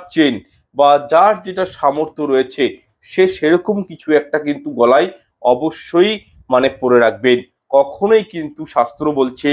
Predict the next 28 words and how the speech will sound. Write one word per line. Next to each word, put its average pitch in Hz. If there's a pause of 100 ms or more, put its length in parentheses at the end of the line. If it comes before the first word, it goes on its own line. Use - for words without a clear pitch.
(220)
মহিলাদের 131 (440)
ফাঁকা 147 (140)
গলা 135 (460)
রাখাটা 151
কিন্তু 160 (140)
খুব 127
একটা 135 (140)
উচিত 127 (180)
নয়। 127 (360)
দেখুন 147
এক্ষেত্রে 180 (180)
একটা - (440)
লাল 127 (240)
কার 131 (420)
সেটাও 180
কিন্তু 185
আপনারা 131
পরে 117
থাকতে -
পারেন 127 (340)
বা 139 (180)
নিজেরাও 143 (140)
পদ্মবিচের 147
মালা 127
পরে 120
থাকতে -
পারেন। 123 (440)
এর 147